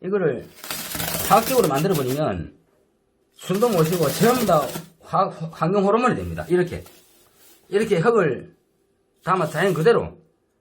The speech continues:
이 금은모 황토와 소강약돌의 미네랄입니다.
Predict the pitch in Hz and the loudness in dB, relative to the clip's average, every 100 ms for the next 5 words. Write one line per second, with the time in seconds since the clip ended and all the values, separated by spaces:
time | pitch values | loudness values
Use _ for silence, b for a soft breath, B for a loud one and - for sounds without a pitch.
0 | _ _ _ - - - - - - 175 | _ _ _ -20 -20 -18 -18 -18 -8 -4
1 | 202 160 151 196 220 220 180 208 185 165 | -2 0 4 4 4 4 4 2 0 2
2 | 180 123 85 - - - - 165 190 202 | 4 2 0 -10 -14 -12 -2 2 4 4
3 | 196 190 139 92 87 95 113 185 233 170 | 2 2 0 -2 -8 -4 4 6 6 4
4 | 101 90 82 - | 0 -8 -10 -12